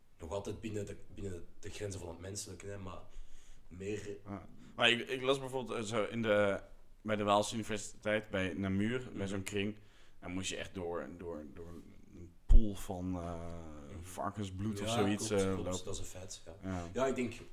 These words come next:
Speaker 1: oprecht, hoe zuidelijker dat je gaat, hoe meer in die
Speaker 2: Ja,
Speaker 1: genre
Speaker 2: daar,
Speaker 1: je
Speaker 2: daar,
Speaker 1: gaat
Speaker 2: daar is
Speaker 1: zitten.
Speaker 2: ook, dat is ook gewoon een complete staat van wetteloosheid.
Speaker 1: Exact,
Speaker 2: Dat
Speaker 1: ja, dat is het Wilde Westen quasi.
Speaker 2: Het Wilde Westen, ja.
Speaker 1: Ja,
Speaker 2: Dat
Speaker 1: dat
Speaker 2: mag.
Speaker 1: mag. Nee, maar ik zou zeggen, ah, onze broeders en zusters van de U L B,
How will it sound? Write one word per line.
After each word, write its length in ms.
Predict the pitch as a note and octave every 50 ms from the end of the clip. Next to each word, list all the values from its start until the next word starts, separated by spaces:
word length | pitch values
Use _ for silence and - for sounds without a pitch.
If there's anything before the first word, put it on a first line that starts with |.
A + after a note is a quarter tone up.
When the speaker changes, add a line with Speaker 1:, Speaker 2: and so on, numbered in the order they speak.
| - -
Speaker 1:
oprecht, 360 | - G#2 G#2 - A2 A2+ G#2+ -
hoe 100 | G#2+ G2
zuidelijker 460 | - G2+ F#2+ G#2+ A2 G#2+ G#2 - G#2
dat 120 | G2+ -
je 80 | - F2
gaat, 240 | F2+ F#2 F#2+ G2+ -
hoe 480 | - F#2 F2 E2+ E2 E2 D#2+ D#2+ D#2+ D#2+ - - - - - - - - - - - - - -
meer 480 | F2 E2+ E2 D#2+ E2 E2+ F2 E2+ E2
in 180 | E2+ E2+ E2+ E2
die 140 | - E2+ F#2+
Speaker 2:
Ja, 100 | F#2 F2+
Speaker 1:
genre 120 | F2 F2+
Speaker 2:
daar, 180 | F#2+ F#2+ F#2 F2+
Speaker 1:
je 60 | F#2+
Speaker 2:
daar, 180 | G2+ G2+ G2 F#2+
Speaker 1:
gaat 140 | G2 F#2 G2
Speaker 2:
daar 160 | G#2 G2 F#2+
is 60 | F#2+
Speaker 1:
zitten. 200 | G2+ G2 F#2 E2+
Speaker 2:
ook, 60 | -
dat 120 | G2 G2 F#2+ F#2+
is 60 | F#2+
ook 100 | F#2 -
gewoon 160 | - G2 F#2
een 60 | F#2
complete 360 | F2+ - - G2+ F#2+ F2+ F2 -
staat 240 | - F#2+ F2+ F2
van 140 | - F#2+ F#2
wetteloosheid. 680 | F2+ F#2 F2 - F#2+ F#2+ G2 G2 F#2+ F#2+ F#2 E2 E2
Speaker 1:
Exact, 260 | C#3 C3 G#2+ B2+ C#3 G#2+
Speaker 2:
Dat 80 | G2
Speaker 1:
ja, 140 | A#2+ - F3
dat 100 | - C#3+
is 60 | -
het 100 | - -
Wilde 160 | G2+ G2 F2+ E2
Westen 260 | - A2 - - -
quasi. 220 | - G2+ G2 G#2
Speaker 2:
Het 100 | A2 G#2
Wilde 260 | G2+ A#2 B2 A2+ G#2+ G2
Westen, 320 | G#2 A2 A2 - - F2+
ja. 180 | F2 F2 E2+ F2
Speaker 1:
Ja, 100 | G2+ G#2
Speaker 2:
Dat 80 | -
Speaker 1:
dat 100 | - F#2+
Speaker 2:
mag. 160 | G2 G2 G2
Speaker 1:
mag. 80 | G#2 G#2 F#2+ - - - - - - -
Nee, 160 | - A#2 D#3+ F3+
maar 100 | E3 C3+
ik 60 | -
zou 140 | C#3+ B2 A2+
zeggen, 340 | B2+ D3+ D3+ C#3+ - -
ah, 240 | G2 - - - -
onze 240 | - G#2 G2+ G2+ G2
broeders 720 | - - G2+ G#2+ G#2+ G2 F#2 - - - - - - - G2 G2
en 120 | F2+ E2+
zusters 320 | - F#2+ - - E2 -
van 140 | - G2 F#2
de 60 | F2
U 80 | D#2+ -
L 120 | F2 E2+ D#2
B, 100 | D#2